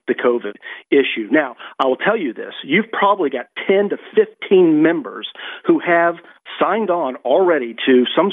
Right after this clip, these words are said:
sort of anti-covid, I mean, sponsored their own bills. So this thing is, is, is, is popular. This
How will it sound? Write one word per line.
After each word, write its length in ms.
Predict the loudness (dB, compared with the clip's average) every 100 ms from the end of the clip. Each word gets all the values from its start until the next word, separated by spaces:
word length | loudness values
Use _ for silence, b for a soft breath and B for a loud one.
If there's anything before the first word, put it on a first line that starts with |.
| -2
sort 160 | 0
of 100 | -2 -2
anti-covid, 920 | 0 0 0 -2 -2 -2 0 0 2 0
I 60 |
mean, 180 | 2 2 B B -8 -4
sponsored 480 | 0 0 0 -2
their 160 | 2 4
own 200 | 4 2
bills. 440 | 0 0 -2 -10 -16 _ B B -2
So 180 | 0 0
this 240 | 2 0 2
thing 220 | 0 2 4
is, 180 | 2 2
is, 160 | 2 2 2
is, 140 | 0 0 -12 _
is 140 | -4 -4
popular. 640 | -2 0 0 0 -2 -2
This 140 | -4